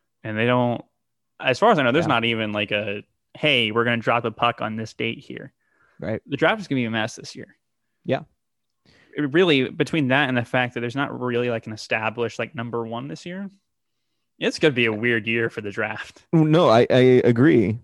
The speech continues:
Speaker 2: which is why I'm saying if this player costs draft picks, why not give it up and get the player to,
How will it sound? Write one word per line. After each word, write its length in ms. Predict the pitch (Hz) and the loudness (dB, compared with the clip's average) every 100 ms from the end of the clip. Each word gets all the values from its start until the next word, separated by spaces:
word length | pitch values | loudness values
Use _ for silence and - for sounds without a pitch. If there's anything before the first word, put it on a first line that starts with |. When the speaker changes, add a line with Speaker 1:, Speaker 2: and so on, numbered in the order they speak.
| - | -2
Speaker 2:
which 200 | 131 139 | 0 2
is 80 | 120 | 4
why 180 | 123 120 | 4 4
I'm 80 | 117 | 2
saying 480 | 127 117 113 110 - _ _ _ _ _ _ _ _ _ _ _ _ _ - | 2 2 2 0 -4 _ _ _ _ _ _ _ _ _ _ _ _ _ 0
if 200 | 120 - - | 2 0 0
this 220 | 123 127 | 0 0
player 300 | - 123 123 | 0 4 4
costs 500 | - 113 113 - - - - | 2 0 0 -4 -16 -14 -2
draft 280 | 107 - | 0 0
picks, 460 | - 180 - - - _ _ _ _ _ _ _ _ - - | -2 -4 -6 -18 -20 _ _ _ _ _ _ _ _ -20 -16
why 300 | - 107 113 | -2 0 2
not 240 | 120 127 117 | 0 -2 0
give 160 | 120 127 | 2 2
it 80 | |
up 280 | 156 123 - 113 | 0 -2 -6 -8
and 240 | 110 107 | -8 -6
get 180 | 104 - | -8 -6
the 80 | - | -8
player 300 | 117 107 104 | -4 -4 -4
to, 160 | 107 | -6